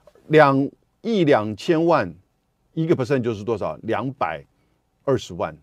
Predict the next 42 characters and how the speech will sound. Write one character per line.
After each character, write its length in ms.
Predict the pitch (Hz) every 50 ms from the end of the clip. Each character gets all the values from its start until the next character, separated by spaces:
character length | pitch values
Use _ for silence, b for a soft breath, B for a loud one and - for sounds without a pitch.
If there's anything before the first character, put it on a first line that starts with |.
| _
五 140 | - 101 110
个 120 | 98 120
percent 320 | - 107 98 - 131 107 92
就 100 | 101 92
是 100 | - 92
多 140 | - 95 92
少？ 240 | 87 87 71 - _ _ _ _
一 100 | - 110
千 280 | - - - - 101 92 101
万 120 | 98 82 76
人 100 | 69 78
以 120 | 82 78 -
上 260 | - - - 87 80 82
会 180 | _ 90 82
增 200 | 82 - 82 80
加。 160 | 80 - 80 76 73 71 _ _ _ _ _ _ _ _ _ _ _ _ _ _ _
这 120 | - - 160
还 120 | 127 127
只 140 | - - 92
是 120 | - 113
六 220 | 120 190 196 139 101
十， 320 | - - - - 76 73 - _ _ _ _ _ _ -
如 140 | 127 175
果 80 | 214 170
你 60 | 127
增 180 | - 170 170 175
加 100 | 180 180
到 140 | 170 156 143
六 200 | 147 185 165 123
十 160 | - - -
二， 220 | - 143 117 92
就 160 | 90 117 113
超 240 | 104 - - 123 127
过 220 | 127 127 123 107 90
奥 80 | 95
巴 180 | - 113 110 117
马 140 | 107 87 85
时 180 | - - 98
期 220 | 90 - - 92 85
的 100 | 87 85
这 140 | 76 95 85
个 180 | 71 85 80